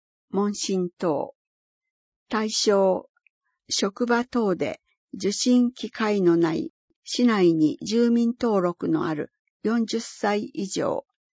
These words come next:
昭和五十七年四月一日以前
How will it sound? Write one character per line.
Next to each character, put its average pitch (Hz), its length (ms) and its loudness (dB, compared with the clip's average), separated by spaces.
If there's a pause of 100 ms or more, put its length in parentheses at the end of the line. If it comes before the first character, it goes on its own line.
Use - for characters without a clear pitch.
(280)
昭 233 340 0
和 233 140 -2
五 208 180 2
十 202 240 -2
七 185 320 0
年 - 200 -2 (220)
四 - 200 -6
月 220 340 -4
一 202 260 -6
日 196 380 -6
以 170 120 -6
前 190 280 -2